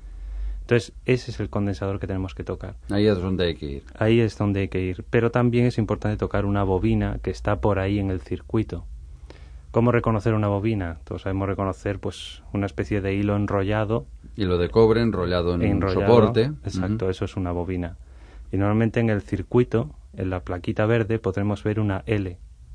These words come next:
Speaker 1: Ese es el símbolo internacional para una bobina. Normalmente podemos tener tres bobinas, no más, en un receptor.
Speaker 2: ¿Y cómo sabemos cuál es la que,
Speaker 1: ¿Cuál es la
Speaker 2: la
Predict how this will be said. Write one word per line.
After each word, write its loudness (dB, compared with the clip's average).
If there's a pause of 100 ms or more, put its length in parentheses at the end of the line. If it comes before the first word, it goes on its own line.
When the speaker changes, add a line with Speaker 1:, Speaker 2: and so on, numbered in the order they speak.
(240)
Speaker 1:
Ese -4
es -6
el -2
símbolo -2
internacional -4
para -4
una -4
bobina. -6 (600)
Normalmente 2
podemos 0
tener -2
tres 0
bobinas, -4
no 0
más, -2 (320)
en -8
un -6
receptor. -6 (120)
Speaker 2:
¿Y -4
cómo 2
sabemos 2
cuál 2
es 0
la 0
que, -4
Speaker 1:
¿Cuál 6
es 2
la 4
Speaker 2:
la 4